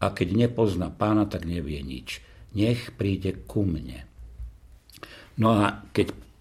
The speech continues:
takú vetu začuje človek, ktorý pána Ježiša v živote nestretol, ktorý predtým len, e, ako literatúru čítal to písmo, ako slovo, ktoré on má zvládnuť, tak keď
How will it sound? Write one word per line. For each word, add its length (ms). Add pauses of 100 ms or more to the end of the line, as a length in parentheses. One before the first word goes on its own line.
(140)
takú 260
vetu 240
začuje 640 (480)
človek, 480
ktorý 320
pána 240
Ježiša 320
v 80
živote 400
nestretol, 720 (560)
ktorý 320
predtým 460
len, 260
e, 680 (1300)
ako 240
literatúru 720
čítal 320
to 160
písmo, 640 (1200)
ako 240
slovo, 400
ktoré 320
on 160
má 160
zvládnuť, 520 (200)
tak 380
keď 100